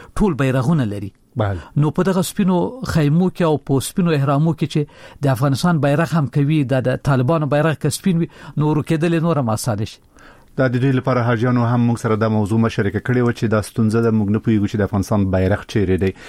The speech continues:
Speaker 2: او د مصنوعي ذهانت په ارتباط که ووایو، اه، سعودي عربستان له څو کلونو راهیسې په دې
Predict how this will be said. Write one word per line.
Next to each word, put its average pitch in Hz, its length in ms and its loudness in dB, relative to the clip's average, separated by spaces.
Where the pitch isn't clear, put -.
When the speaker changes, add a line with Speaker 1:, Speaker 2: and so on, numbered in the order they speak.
Speaker 2:
او 175 320 0
د 147 120 -4
مصنوعي 156 520 0
ذهانت 120 640 0
په 165 140 0
ارتباط 143 460 -4
که - 160 -2
ووایو، 143 560 2
اه، 107 240 2
سعودي 110 300 -2
عربستان 139 560 0
له 123 100 0
څو 175 240 -2
کلونو 143 320 0
راهیسې 123 340 0
په - 120 -4
دې 123 220 0